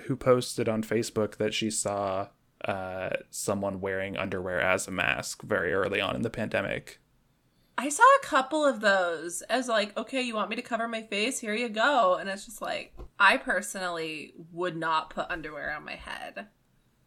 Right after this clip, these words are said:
Speaker 1: I would as a joke 'cause I think it's hilarious, but no, I wouldn't
Speaker 2: Oh.
Speaker 1: go out that way.
Speaker 2: <laughs> Right, right, right, right.
Speaker 1: Well, speaking of funny jokes, uh, the Jungle Cruise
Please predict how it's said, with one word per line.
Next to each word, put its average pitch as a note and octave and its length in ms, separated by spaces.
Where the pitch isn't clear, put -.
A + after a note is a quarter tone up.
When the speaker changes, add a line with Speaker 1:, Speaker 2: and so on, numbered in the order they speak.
Speaker 1:
I D#3+ 100
would F3 220
as C3 160
a A2 40
joke A2+ 380
'cause G#2 180
I G2 60
think A2 220
it's - 140
hilarious, G2+ 520
but - 320
no, F#2+ 220
I - 20
wouldn't G2 260
Speaker 2:
Oh. A2 80
Speaker 1:
go A2 140
out C3 200
that G2 180
way. G#2+ 320
Speaker 2:
<laughs> - 720
Right, G3 300
right, G#3 160
right, F#3 120
right. A#2 280
Speaker 1:
Well, D#3 260
speaking F#3 340
of A2 100
funny A2+ 220
jokes, G#2 440
uh, A2+ 320
the A#2 100
Jungle A2+ 280
Cruise G2 580